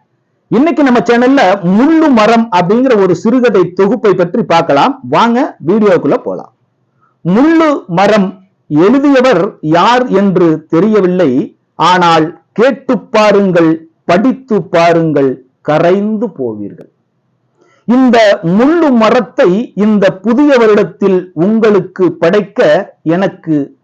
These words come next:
பெருமையே. வாழை தோட்டத்திற்குள் வந்து முளைத்த காட்டு மரம் நான். எல்லா மரங்களும் ஏதாவது ஒரு கனி கொடுக்க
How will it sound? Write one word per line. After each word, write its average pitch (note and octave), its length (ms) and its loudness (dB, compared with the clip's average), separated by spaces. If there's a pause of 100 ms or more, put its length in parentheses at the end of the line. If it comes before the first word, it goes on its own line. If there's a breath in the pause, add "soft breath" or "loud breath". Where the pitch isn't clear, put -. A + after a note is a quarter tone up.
(140)
பெருமையே. A#2+ 520 -2 (760)
வாழை A#3+ 680 -2
தோட்டத்திற்குள் A#3+ 960 -2 (100)
வந்து B3+ 460 0
முளைத்த G3 840 -2
காட்டு A#3 580 -4
மரம் E3+ 580 -2
நான். D3 640 -2 (440)
எல்லா G3+ 640 2
மரங்களும் C4+ 760 0
ஏதாவது A#3 800 0
ஒரு G#3 360 2
கனி A3 300 0
கொடுக்க G3+ 680 0